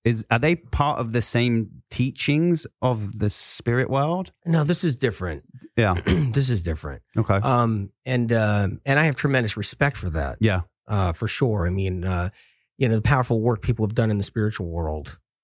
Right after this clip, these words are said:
Speaker 2: It, it's just, it's been so helpful.
Speaker 1: Yeah.
Speaker 2: It's just been incredible, incredible help for people in so many ways, you know, life-changing, life-changing. This is entirely different. This is, this is literally just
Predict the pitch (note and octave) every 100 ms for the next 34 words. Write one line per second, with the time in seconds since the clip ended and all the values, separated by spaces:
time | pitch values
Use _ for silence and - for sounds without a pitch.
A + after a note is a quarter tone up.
0 | - B2 C#3 B2+ C#3+ - C3+ - C3 -
1 | C#3+ A#2+ G#2+ G#2 - D2+ - - F2 D2
2 | - B2+ - C3 D3 B2 A2+ - C3+ C3
3 | A#2+ F2+ - - B2+ - B2+ G#2 F2+ D2
4 | F2 D#2 - F#2 - F2 F2+ D2+ C3 A#2+
5 | - B2+ G#2+ F#2 E2+ D#2 D2 - _ C3
6 | A2+ F#2 A2 A#2 - B2 G2 C#2+ C#2 F#2+
7 | - G2+ F2+ E2 - - - G3+ F#3 F3+
8 | D#3 B2 G#2 F#2 F2 D2 C#2 - _ -
9 | D#3 F3 C#3+ G#2+ D3 D3 A#2 - D3+ D#3+
10 | C#3 A#2 G#2 - _ _ B2 -